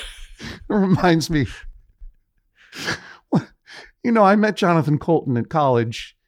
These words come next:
He was, he lived in a s-, in a suite two floors below me, and his suite was full of truly incredibly intelligent engineers, uh, mathematicians, and they, all of them were really interesting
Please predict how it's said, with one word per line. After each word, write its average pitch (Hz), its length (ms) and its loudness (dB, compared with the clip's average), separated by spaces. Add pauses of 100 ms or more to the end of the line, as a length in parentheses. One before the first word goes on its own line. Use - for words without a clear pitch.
(420)
He 175 140 2
was, 135 300 0
he 175 120 2 (160)
lived 175 260 2
in 156 120 0
a - 20 4
s-, - 320 -4 (140)
in 120 140 2
a 113 60 2
suite - 600 -2
two 190 160 0
floors 143 420 0
below 117 340 2
me, 107 240 2
and 107 140 0
his 123 160 0
suite 165 300 -4
was 110 340 -2 (600)
full 135 360 0
of 104 380 -2 (140)
truly 143 800 4
incredibly 135 840 0
intelligent 117 800 0
engineers, 113 1000 0 (800)
uh, 107 420 2
mathematicians, 120 1160 0
and 107 420 0
they, 120 160 0
all 131 360 4
of 117 80 -2
them 117 160 0
were 107 160 0
really 123 480 4
interesting 113 640 -2